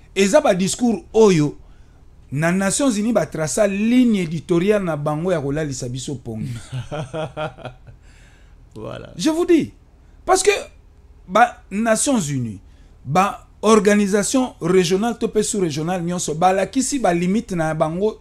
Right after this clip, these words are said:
Speaker 1: nyonso, c'est toute la ligne na ba table nyonso ya négociation. De quelle négociation elle va nous dire?
Speaker 2: Luanda.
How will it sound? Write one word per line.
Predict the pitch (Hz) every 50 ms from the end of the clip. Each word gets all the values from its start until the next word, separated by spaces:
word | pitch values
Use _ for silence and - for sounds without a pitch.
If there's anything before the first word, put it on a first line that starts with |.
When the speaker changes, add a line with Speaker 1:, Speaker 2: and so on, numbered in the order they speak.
| - - -
Speaker 1:
nyonso, | 160 180 202 220 240 240 240 233 - 202 185
c'est | - - 180 185 - -
toute | 254 - - -
la | 185 165 156
ligne | 170 175 170 151 147
na | 151 147
ba | 156 151
table | - - 196 190 170 151 143
nyonso | 151 156 156 143 - 131
ya |
négociation. | 120 123 101 104 107 - - 104 - - 87 - - - _ - - - - - - - - - - - - - -
De | - 311 302
quelle | - 339 285 226
négociation | 190 165 139 156 135 - 151 - - 170
elle | 143 123
va | 131 123
nous | 117 113 104
dire? | 101 107 104 92 - - - - - - - - - - - - - - - - - - -
Speaker 2:
Luanda. | 123 123 131 131 123 117 110 101 -